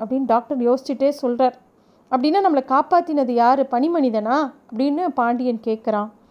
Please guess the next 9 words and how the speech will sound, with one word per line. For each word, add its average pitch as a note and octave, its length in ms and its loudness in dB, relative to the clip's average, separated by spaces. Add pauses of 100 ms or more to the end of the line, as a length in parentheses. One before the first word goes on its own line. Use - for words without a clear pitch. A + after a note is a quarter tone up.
(540)
டாக்டர், A#3+ 360 -2
"ஆமா, A3 640 -2
அநேகமா A#3+ 440 0
பனிமனிதா-, A3+ 760 0 (180)
மனிதனா G#3+ 520 -2
தான் B3+ 200 0
இருக்கணும்," G#3+ 680 -2 (800)
அப்படின்னு B3 680 0 (120)
சொல்றார். A3+ 300 0